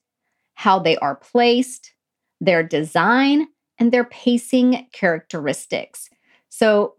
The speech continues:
first, let's talk about whether they're temporary or permanent. And then after that, we'll dive into pacemaker settings.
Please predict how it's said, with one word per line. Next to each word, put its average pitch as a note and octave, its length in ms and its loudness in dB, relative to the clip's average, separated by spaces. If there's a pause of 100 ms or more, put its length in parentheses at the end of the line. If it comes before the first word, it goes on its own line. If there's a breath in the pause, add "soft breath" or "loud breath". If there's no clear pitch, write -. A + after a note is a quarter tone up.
first, E4+ 260 0
let's D4+ 200 0
talk - 300 0
about F#3 360 2
whether F#3 320 0
they're E3+ 400 0
temporary E3+ 640 -2
or D3 420 -2
permanent. D3+ 500 -2
And E3+ 140 -4
then E3 100 -4
after F3+ 320 -2
that, E3+ 380 2
we'll E3 220 -2
dive A3+ 380 0
into F3+ 680 -4 (540)
pacemaker F3+ 720 -2
settings. - 840 -6